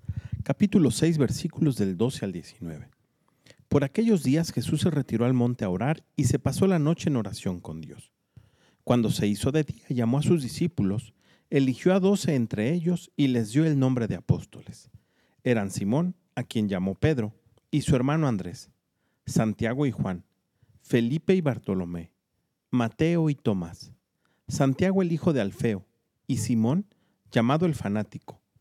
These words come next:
Judas el hijo de Santiago, y Judas Iscariote, que fue el traidor. Al bajar del monte con sus discípulos y sus apóstoles,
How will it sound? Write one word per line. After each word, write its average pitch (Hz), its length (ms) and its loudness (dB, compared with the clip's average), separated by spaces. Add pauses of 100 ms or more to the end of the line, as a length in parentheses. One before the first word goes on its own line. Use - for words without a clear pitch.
(380)
Judas 160 460 4
el 113 120 2
hijo 127 220 -2
de 104 100 -2
Santiago, 139 640 -2 (520)
y 131 80 2
Judas 185 360 2
Iscariote, 135 640 -2
que - 120 -8
fue 104 180 -4
el 92 80 -6
traidor. - 460 -14 (840)
Al 127 140 4
bajar 117 280 0
del 170 140 2
monte 160 320 2
con 123 180 0
sus 160 220 0
discípulos - 640 -2
y 101 60 -8
sus - 200 -2
apóstoles, 147 720 -2